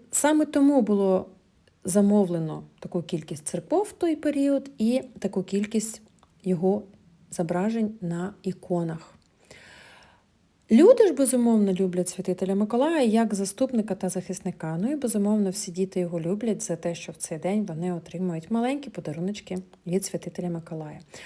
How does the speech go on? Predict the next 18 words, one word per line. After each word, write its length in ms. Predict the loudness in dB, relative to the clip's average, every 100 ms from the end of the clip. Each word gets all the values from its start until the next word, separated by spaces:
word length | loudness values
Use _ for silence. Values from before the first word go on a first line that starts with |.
| -20 2
А 80 | 6
ми 200 | 8 6
ж 80 |
з 40 | 4
вами 380 | 0 0 -2 -4 -10 -4
робимо 340 | -2 0 0
не 180 | 2 4
подаруночки, 720 | 4 2 2 0 -2 -6 -10 -6
а 220 | -4 -4 -2
донати 640 | 0 2 2 0 -2 -6 -8 -20 -20 _ 0
для 420 | 4 4 2 -4 -14 _ _ _ 0
наших 440 | 0 0 -2 -2
друзів 460 | 0 0 0 -4 -8 _ _ _ _
у 340 | 0 2 2 0 -10 -2
лавах 360 | 2 2 2
Збройних 460 | -2 -2 0 0 -4
сил 260 | -6 -8 -8
України. 640 | -6 -4 0 2 2 -2